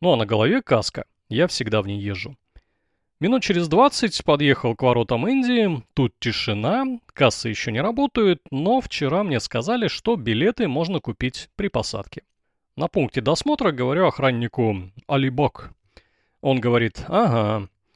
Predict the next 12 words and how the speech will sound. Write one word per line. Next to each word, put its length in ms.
Прохожу 360
метров 300
пятьдесят, 680
и 120
секьюрити 600
орет 360
мне 120
в 40
спину 540
«Чувак, 840
налево 560
причал». 580